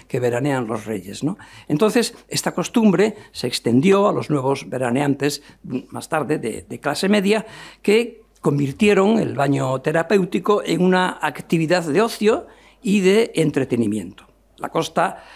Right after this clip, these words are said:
atrajo cada vez más a una población que abandonaba también las ciudades en verano buscando aire libre, buscando purificación, ¿no? Y <clears throat> buscando también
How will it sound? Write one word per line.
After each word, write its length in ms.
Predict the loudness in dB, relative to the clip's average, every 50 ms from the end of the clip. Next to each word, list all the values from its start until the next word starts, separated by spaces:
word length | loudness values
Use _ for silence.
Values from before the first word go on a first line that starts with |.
| -16 -10 -6
atrajo 480 | -6 -4 -2 -2 -2 0 -2 -2 0
cada 220 | 0 -2 0 0 2
vez 200 | 2 0 2 4
más 440 | 4 4 4 2 0 -4 -6 -10 -12 -20 -20 -20 -20 -20 -16 -6
a 120 | -2 2
una 160 | 2 2 2 2
población 480 | 2 2 2 2 2 2 2 2 2
que 200 | 2 2 2 2
abandonaba 800 | 2 0 0 0 0 0 0 2 2 2 0 0 0 0 0 0
también 340 | -2 -2 0 0 0 0 0
las 160 | -2 -4 -2
ciudades 380 | 0 2 2 2 2 0 0
en 140 | 0 0 2
verano 440 | 2 2 2 2 2 2 0 0 -2
buscando 640 | -2 -4 -6 -4 -4 -2 -2 2 2 2 2 2 2
aire 240 | 2 2 2 2 2
libre, 340 | 2 2 2 0 -2 -4
buscando 520 | -4 -6 -8 -6 -6 -4 -2 -2 -2 -4 -4 -8 -16 -20 _ -2
purificación, 880 | -2 0 0 0 0 -2 -4 -4 -4 -2 0 2 2 2 2 0 0
¿no? 180 | -2 -2 -4 -4 -10 -20 -20 -20 -20 _ -2
Y 480 | 2 4 4 6 4 2 0 -6 -10 -4
<clears throat> 140 | -2 0 2 2 2 2 0 -2
buscando 560 | -2 -4 -6 -4 -2 0 0 2 2 0 0
también 460 | -2 -4 -2 0 0 0 0 -2 -4